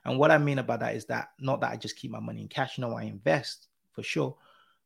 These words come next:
but I don't like to invest in risky assets, right? So I know my risk tolerance. Um, my big thing is I wanna be able to see a solid seven plus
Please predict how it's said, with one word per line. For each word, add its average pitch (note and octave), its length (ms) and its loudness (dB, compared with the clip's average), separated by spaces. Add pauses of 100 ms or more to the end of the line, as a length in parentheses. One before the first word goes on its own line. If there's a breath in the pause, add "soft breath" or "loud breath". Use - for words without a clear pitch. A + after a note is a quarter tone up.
(120)
but C3 140 4
I C3+ 80 6
don't D3 180 4
like C3+ 220 4
to C3 120 -6
invest A#2+ 540 -2
in A2 460 -8
risky A2+ 640 -6
assets, - 580 -8
right? A2+ 200 -6
So - 120 -6
I C3+ 120 4
know C#3+ 280 4
my B2 280 2 (340)
risk A#2+ 340 -6
tolerance. - 540 -6 (480 loud breath)
Um, A2+ 540 -4 (240)
my C#3 340 4 (140)
big C3+ 220 -2
thing B2 200 -4
is A#2 220 -4 (120)
I B2+ 140 0
wanna C3+ 260 0
be A#2+ 240 -4
able A2+ 200 -4
to - 180 -8
see A2 640 -4 (640)
a A2 140 -6 (160)
solid C3+ 640 2
seven B2 420 -2
plus A2+ 500 -2